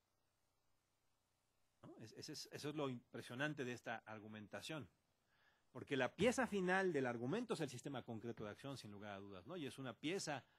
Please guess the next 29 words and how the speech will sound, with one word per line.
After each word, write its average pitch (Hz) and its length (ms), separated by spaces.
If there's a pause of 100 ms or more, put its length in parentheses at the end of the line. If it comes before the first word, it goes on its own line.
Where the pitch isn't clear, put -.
(160)
analítica 127 760
muy 165 280
poderosa, 139 680 (160)
es - 160
un 131 120
instrumental 120 760 (680)
muy 151 320
útil, 185 460 (400)
bastante 147 640
certero, 127 500
incluso 113 460
podría 107 420 (540)
decirlo 113 420
yo 113 160
en 117 80
la, 104 160
en 98 80
la 92 120
práctica 113 520
que 101 140
me 110 80
ha 104 40
tocado 107 380
in-, 101 140 (100)
o, 90 160 (500)
digamos, 107 300
utilizarlo 127 680
para 104 160
analizar 104 500